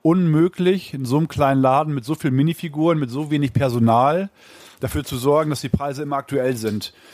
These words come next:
Und in den allermeisten Fällen gehen die Preise halt immer nach oben.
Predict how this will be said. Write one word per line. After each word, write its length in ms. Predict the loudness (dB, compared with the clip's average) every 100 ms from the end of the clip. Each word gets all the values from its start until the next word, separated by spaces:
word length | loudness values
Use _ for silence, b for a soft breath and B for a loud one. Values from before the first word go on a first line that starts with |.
| B B
Und 300 | -2 -2 -2 -4
in 180 | 2 4
den 260 | 4 4 0 _ _ -2
allermeisten 640 | 2 2 4 2 2 -2
Fällen 600 | -2 2 4 2 0 -4 -8 -8
gehen 140 | -4
die 80 | -2
Preise 320 | -4 -6 -10
halt 120 | -12
immer 140 | -10 -8
nach 140 | -8
oben. 400 | -4 -2 -2 -4